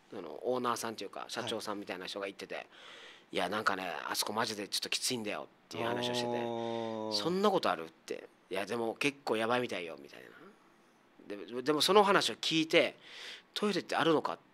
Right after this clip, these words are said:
Speaker 1: て見たらね、
Speaker 2: はい。
Speaker 1: マジであるのよ。で、めだ-、めちゃめちゃ目立たないトイレで。
Speaker 2: はい。
Speaker 1: いや、人が来ないトイレだから、ほら、使いやすい人とかもたまにいるじゃん。
Speaker 2: はい。
Speaker 1: でも、あそこのトイレだけはもう用意感っていうような感じの、もう、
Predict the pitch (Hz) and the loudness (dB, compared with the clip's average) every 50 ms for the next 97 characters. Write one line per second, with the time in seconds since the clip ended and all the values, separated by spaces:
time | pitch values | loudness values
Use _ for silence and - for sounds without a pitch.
0 | _ - 87 85 107 113 - 147 120 104 92 85 85 73 67 - - - - - | _ -8 -8 -6 -6 -2 0 0 0 0 -2 -8 -8 -12 -12 -16 -20 -20 -20 -20
1 | - - _ _ - 110 139 160 151 151 175 147 160 156 135 110 92 69 62 - | -20 -20 _ _ 2 4 4 4 6 8 10 10 10 8 8 2 -2 -6 -10 -14
2 | - - _ - - 107 101 104 123 147 170 165 147 175 - 190 190 185 175 147 | -20 -20 _ -12 -12 -10 -6 -2 0 0 2 2 0 2 2 2 2 2 2 4
3 | 151 156 147 160 151 156 156 156 151 131 110 104 92 95 90 78 - - - - | 4 4 4 4 4 4 4 4 2 0 0 -2 -4 -6 -8 -8 -10 -12 -12 -10
4 | 120 107 92 - - - - - - - - - - - _ _ _ _ _ - | -10 -10 -10 -14 -18 -20 -20 -20 -20 -20 -20 -20 -20 -20 _ _ _ _ _ -20
5 | _ - - 127 123 117 - - 240 196 156 - 165 165 170 160 170 156 143 120 | _ -8 -2 0 2 4 6 8 8 8 8 8 8 8 10 10 8 6 6 4
6 | 113 104 104 98 123 127 110 98 - - - - - 175 180 175 180 196 190 - | 0 -2 -4 -2 -2 -2 -2 -4 -6 -6 -4 2 4 6 6 8 6 6 4 4
7 | - - - 95 - 139 156 175 143 117 131 160 135 117 87 - - - 135 101 | 2 -2 -4 -4 0 4 6 6 6 6 4 2 2 2 0 -2 -2 -2 -2 -2
8 | - - - - - - - - - - _ _ _ _ _ - _ - _ - | -2 -4 -18 -20 -20 -20 -20 -20 -20 -20 _ _ _ _ _ -20 _ -20 _ -20
9 | - - - - 151 139 135 143 170 - - 208 208 196 202 185 151 123 117 110 | -20 -14 -6 -2 4 6 8 8 8 8 8 8 8 10 10 8 6 6 2 0
10 | 117 104 104 110 107 104 107 85 95 117 120 131 165 165 156 147 151 135 120 110 | -2 -4 -4 -4 -4 -4 -4 -6 -8 -2 6 8 10 10 10 10 6 4 2 2
11 | 113 - - 110 110 113 117 117 117 117 117 113 113 107 104 101 101 98 - 117 | -2 -4 -2 -2 -2 -2 -2 -4 -4 -4 -4 -4 -4 -6 -6 -8 -8 -6 -4 -4
12 | 113 110 107 104 101 101 104 101 101 95 82 | -4 -6 -6 -8 -10 -8 -8 -8 -8 -8 -10